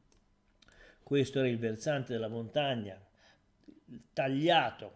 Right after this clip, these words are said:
eroso dalla lingua glaciale, e poi invece qui le frane che hanno occupato questo spazio. Ok, queste sono tutte le cose che avevamo visto a lezione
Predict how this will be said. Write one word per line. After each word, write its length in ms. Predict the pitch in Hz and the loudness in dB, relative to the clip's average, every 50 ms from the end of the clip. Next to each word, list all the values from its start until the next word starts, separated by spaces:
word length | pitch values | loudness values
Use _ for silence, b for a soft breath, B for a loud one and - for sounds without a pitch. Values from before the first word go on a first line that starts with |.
| - | -14
eroso 440 | - 117 120 127 147 156 156 113 123 | -12 -10 -4 0 2 2 2 2 0
dalla 180 | 113 123 120 131 | 0 0 0 0
lingua 300 | 156 175 175 160 185 208 | 0 -2 -4 -2 -4 -4
glaciale, 520 | 247 349 381 - - - - 98 120 180 | -4 -4 -6 -6 -6 -10 -8 -8 -8 -8
e 40 | 190 | -8
poi 200 | - - 107 139 | -10 -10 -8 -6
invece 420 | 196 185 113 - - - - 80 | -6 -6 -8 -10 -14 -14 -14 -14
qui 280 | - - 90 95 - 113 | -14 -14 -18 -18 -16 -16
le 160 | 110 107 107 - | -14 -16 -16 -14
frane 420 | - - 135 101 92 98 110 131 | -8 -6 -6 -6 -8 -10 -14 -14
che 140 | 139 - 147 | -10 -10 -10
hanno 380 | 104 87 90 92 90 95 - _ b b b b b b b b b | -10 -10 -14 -20 -20 -20 -20 _ b b b b b b b b b
occupato 840 | - 190 - - - 131 113 120 104 101 95 - - 104 92 - - - B B B B B B B B | 0 0 0 2 -4 -6 -4 -4 -6 -6 -8 -10 -12 -14 -16 -16 -20 -20 B B B B B B B B
questo 340 | - 151 151 135 147 - 117 | 0 2 2 2 2 -2 -6
spazio. 760 | 110 - - 110 101 98 - - - 117 110 107 - - - - - _ - B B B B B B B B B B B B B B B B - - - - - _ - - - - - - - - - - - - _ _ _ - _ - _ _ _ _ _ - | -6 -4 -6 -8 -8 -8 -10 -10 -10 -10 -10 -12 -14 -20 -20 -20 -20 _ -18 B B B B B B B B B B B B B B B B -14 -14 -14 -20 -20 _ -20 -20 -20 -20 -20 -20 -20 -20 -20 -20 -20 -20 _ _ _ -20 _ -20 _ _ _ _ _ -2
Ok, 380 | 214 - - 131 117 117 120 | -2 0 0 0 0 0 2
queste 300 | - 196 180 165 - - | 2 2 2 2 0 -4
sono 280 | 165 220 220 214 202 202 | 0 2 4 6 6 4
tutte 280 | 202 208 185 - 196 | 4 2 0 2 2
le 140 | 196 226 247 | 2 2 2
cose 340 | 233 190 147 143 143 143 170 | 2 2 2 2 2 0 0
che 160 | 156 - 165 | 0 2 2
avevamo 380 | 147 139 156 165 175 180 170 156 | 2 2 2 2 2 2 2 4
visto 360 | 131 127 120 113 - - 143 | 2 2 0 0 0 0 0
a 40 | 151 | 2
lezione 800 | 170 170 160 151 - - 135 117 110 113 113 117 117 113 110 | 4 2 2 2 2 2 2 2 2 2 0 -2 -2 -4 -8